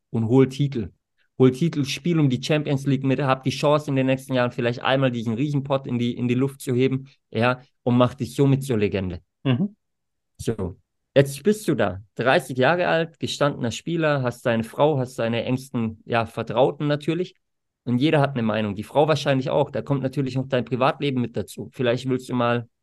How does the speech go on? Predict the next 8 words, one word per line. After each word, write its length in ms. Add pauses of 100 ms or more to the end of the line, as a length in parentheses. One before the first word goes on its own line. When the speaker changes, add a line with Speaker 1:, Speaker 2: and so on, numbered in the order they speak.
Speaker 1:
das 400
Ausland 420
erfahren, 480
ja? 280 (720)
Dann 100
sagst 240
du, 40
„Hey, 260